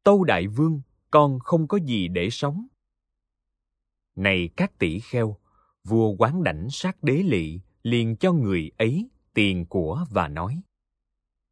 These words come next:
"Này ngươi, với tiền của này, ngươi hãy tự nuôi dưỡng, nuôi dưỡng cha mẹ, nuôi dưỡng vợ con, tiến hành các công việc, thực hiện sự cúng dường với công đức tối thắng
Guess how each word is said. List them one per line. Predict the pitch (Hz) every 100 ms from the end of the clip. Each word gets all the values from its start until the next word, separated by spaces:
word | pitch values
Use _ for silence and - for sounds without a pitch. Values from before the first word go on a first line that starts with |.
| _ _
"Này | 95 101 90 80
ngươi, | 85 104 107 90 _ _ _ -
với | 120 170 226 -
tiền | 107 92 -
của | 90 127
này, | 143 92 82 76 _ _ -
ngươi | 107 110 107 92
hãy | 104 135 -
tự | 95 95
nuôi | 123 180 160
dưỡng, | 95 82 104 190 - _ _ _ _
nuôi | 180 208 170
dưỡng | 180 127 170
cha | - 117
mẹ, | 104 90 76 80 101 _ _ -
nuôi | 196 190
dưỡng | 101 78 131
vợ | 113 90 73 -
con, | 110 104 92 - _ _ _
tiến | - 143 214
hành | 135 101 87 85
các | 208 -
công | 160 147
việc, | 101 87 - _ _ _ _
thực | - 131 _
hiện | 113 92 104
sự | - 98 87
cúng | 135 208 156
dường | 104 87 80 - _
với | 107 123 208 -
công | 123 110
đức | 170 - _
tối | 123 135 202
thắng | 131 127 185